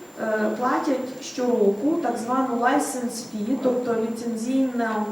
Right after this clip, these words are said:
ліцензійну плату. І бі бі сі як громадське медіа мусить, е, відображати всі точки зору громадськості. Кожен з вас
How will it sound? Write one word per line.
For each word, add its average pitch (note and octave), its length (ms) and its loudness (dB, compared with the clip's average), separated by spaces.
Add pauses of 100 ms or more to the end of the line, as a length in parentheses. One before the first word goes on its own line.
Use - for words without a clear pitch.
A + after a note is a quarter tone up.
(200)
ліцензійну B3+ 420 0
плату. A3 540 2 (580)
І A#3+ 60 -6
бі B3+ 120 -2
бі C4 140 -2
сі - 180 -6
як D#4 160 -2
громадське B3+ 540 -4
медіа G#3+ 500 -4 (380)
мусить, F4 540 0 (460)
е, A#3 200 2
відображати C4 720 0
всі F4+ 220 -6
точки D4 480 0 (100)
зору C#4+ 340 2 (180)
громадськості. A#3+ 640 -4 (680)
Кожен C#4+ 280 4 (120)
з - 0 -
вас A3+ 220 6